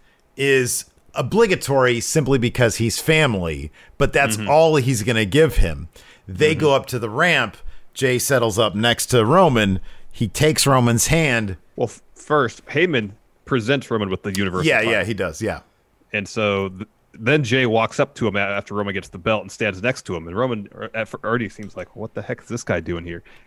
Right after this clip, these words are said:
Speaker 2: And then Jay has the temerity to grab Roman's wrist and raise his hand.
Speaker 1: Mm-hmm.
Speaker 2: And man, if, if looks could kill,
Speaker 1: Oh, yeah.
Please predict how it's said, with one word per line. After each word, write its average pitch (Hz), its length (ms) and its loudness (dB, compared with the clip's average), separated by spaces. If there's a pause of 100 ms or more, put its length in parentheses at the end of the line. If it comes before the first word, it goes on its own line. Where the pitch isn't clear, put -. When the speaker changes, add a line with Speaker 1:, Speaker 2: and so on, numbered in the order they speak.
Speaker 2:
And 107 200 -2
then 107 180 0
Jay 135 300 2
has 131 260 2
the 101 120 -8
temerity 113 960 2 (400)
to 120 120 0
grab 165 420 4
Roman's 147 320 6
wrist 120 500 2
and 101 240 -4
raise 127 300 2
his 113 220 -2
hand. 101 460 -2 (140)
Speaker 1:
Mm-hmm. 95 500 -6
Speaker 2:
And 110 280 -2
man, 135 480 2
if, 110 360 -2
if 110 200 -4
looks 127 280 -2
could - 220 -4
kill, 160 400 4
Speaker 1:
Oh, 98 180 -2
yeah. 90 320 -4